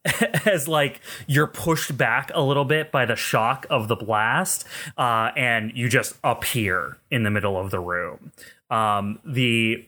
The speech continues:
and the enemies immediately split up their, uh, their attention, uh, and will attempt to return fire. Um, they weren't still expecting you, so you're only gonna take minor damage from this and lose stealth.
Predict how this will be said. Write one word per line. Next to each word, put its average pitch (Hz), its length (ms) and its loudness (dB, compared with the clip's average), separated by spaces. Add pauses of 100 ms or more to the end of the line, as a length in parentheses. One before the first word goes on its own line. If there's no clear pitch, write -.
and 123 340 0
the 110 340 2
enemies 123 460 2
immediately 117 680 0
split 120 460 -2
up 117 260 0 (120)
their, 104 720 0 (100)
uh, 98 800 -4
their 107 320 0
attention, 127 600 0 (360)
uh, 104 400 2
and 120 240 2
will 123 220 2
attempt 131 320 0
to 156 60 0
return 143 360 0
fire. 120 580 -2 (300)
Um, 110 240 0
they 147 100 2
weren't 185 400 0
still 151 560 0
expecting 135 680 0
you, 156 180 0
so 135 160 0
you're 113 180 4
only 120 220 2
gonna 113 160 2
take 107 280 0
minor 101 460 2
damage 123 360 0
from 123 200 0
this 131 280 0
and 107 260 2
lose 101 240 2
stealth. - 520 -2